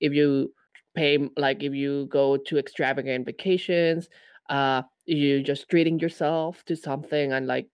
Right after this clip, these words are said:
you're spending your money wise, like, in a good way. Or if you spend money in traveling because you want to explore the world, you are in a certain way investing in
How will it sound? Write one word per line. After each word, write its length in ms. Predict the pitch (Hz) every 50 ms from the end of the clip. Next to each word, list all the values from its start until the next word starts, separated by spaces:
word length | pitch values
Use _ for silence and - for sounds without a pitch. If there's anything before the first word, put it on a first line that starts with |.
| _ -
you're 420 | 151 143 143 139 135 135 135 139 _ _
spending 380 | - - 147 139 147 147 143
your 80 | 135 131
money 280 | 131 131 131 131 131 131
wise, 360 | 135 139 135 151 160 160 - -
like, 280 | 170 151 131 135 - - _ -
in 120 | 156 139
a 60 | 135
good 220 | 127 131 131 123 131
way. 440 | 139 165 185 185 175 175 180 180 180 - - - - _ -
Or 100 | 160 156
if 180 | 156 151 147 151
you 440 | 151 160 160 160 160 160 156 - - _ _ _ _ _ _ _ _ _
spend 280 | _ - 180 185 190 175
money 300 | 170 175 185 180 175 175
in 80 | 175 175
traveling 500 | - 175 143 160 170 165 160 156 147 147
because 300 | 143 139 - 156 139 147
you 100 | 147 143
want 240 | 147 151 151 156
to 80 | - 170
explore 400 | 165 160 - _ 147 143 156 156
the 100 | 151 147
world, 440 | 139 139 139 139 135 131 131 135 - _ _ _ _ _ _ _ _
you 420 | - 143 147 147 156 156 156 - -
are 520 | 151 147 143 143 143 143 139 135 - - _ -
in 100 | 151 147
a 60 | 143
certain 220 | - 170 190 190
way 120 | 165 147 143
investing 640 | 147 139 139 143 156 - - 156 147 143 147 139 -
in 420 | 151 147 143 143 135 135 131 135